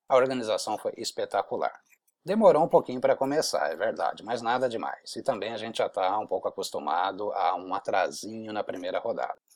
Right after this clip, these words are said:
Terminou cedo, muito bem pra organização, fizeram um torneio rápido. E uma outra coisa é, como tava friozinho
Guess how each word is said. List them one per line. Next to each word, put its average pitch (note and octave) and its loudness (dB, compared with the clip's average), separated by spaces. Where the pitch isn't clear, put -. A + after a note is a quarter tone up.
Terminou E2 -2
cedo, A#2+ -2
muito - -12
bem D#2 -8
pra C2 -4
organização, F2+ -6
fizeram D2+ -4
um C2+ -14
torneio D2 -6
rápido. C3 -6
E E3+ -10
uma F#3+ 4
outra F#3 6
coisa A#2+ 2
é, A2+ 2
como F3+ -4
tava G2 4
friozinho A2+ -6